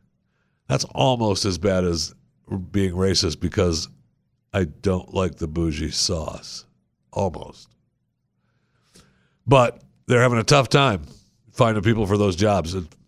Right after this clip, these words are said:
absolutely fascinating. Anyway, uh, I'm a, is there, we could, it's my birthday. I'm supposed to go home and have, I think, like,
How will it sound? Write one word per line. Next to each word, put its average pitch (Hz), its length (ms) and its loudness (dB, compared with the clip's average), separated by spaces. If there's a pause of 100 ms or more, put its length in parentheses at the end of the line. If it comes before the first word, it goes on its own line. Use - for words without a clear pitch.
(120)
absolutely 98 580 0
fascinating. 76 600 -4 (480)
Anyway, 113 400 -2 (600)
uh, 117 380 -4
I'm 151 160 -2
a, 170 40 -4 (200)
is - 380 -14
there, 147 200 -4
we 165 220 -10
could, 143 180 -10 (200)
it's - 120 -20
my 139 120 -8
birthday. 151 440 -6
I'm 131 100 -6
supposed 147 240 -4
to 135 60 -4
go 113 160 -2
home 135 400 -6
and 113 100 -4
have, 113 360 -2
I 104 80 0
think, 117 420 -6
like, 95 160 -4